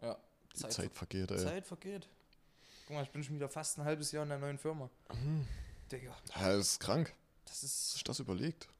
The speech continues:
Speaker 1: Ja. Du weißt, in sechzehn Jahren bin ich vierzig.
Speaker 2: Hm. Ich bin in drei Jahren siebenunddreißig.
Speaker 1: Du bist nicht minderjährig?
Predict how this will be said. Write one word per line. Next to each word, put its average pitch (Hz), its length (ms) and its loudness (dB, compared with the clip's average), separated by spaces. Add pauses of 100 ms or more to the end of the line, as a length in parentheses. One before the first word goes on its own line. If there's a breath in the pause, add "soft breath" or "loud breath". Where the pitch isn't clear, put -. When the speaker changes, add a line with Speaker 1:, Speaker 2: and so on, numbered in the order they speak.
(200)
Speaker 1:
Ja. 170 200 -12 (1120 soft breath)
Du 127 100 -12
weißt, 170 360 0 (340)
in 127 260 -4 (280)
sechzehn - 480 -2
Jahren 147 180 0
bin 147 100 0
ich 143 120 -4
vierzig. 156 460 -2 (320)
Speaker 2:
Hm. 113 200 2 (1800)
Ich 95 200 -2
bin 98 100 -2
in 92 160 4
drei 107 240 2
Jahren 101 180 6
siebenunddreißig. 95 760 0 (3250)
Speaker 1:
Du 123 80 -10
bist 120 200 -12
nicht 123 140 -8
minderjährig? 185 560 -6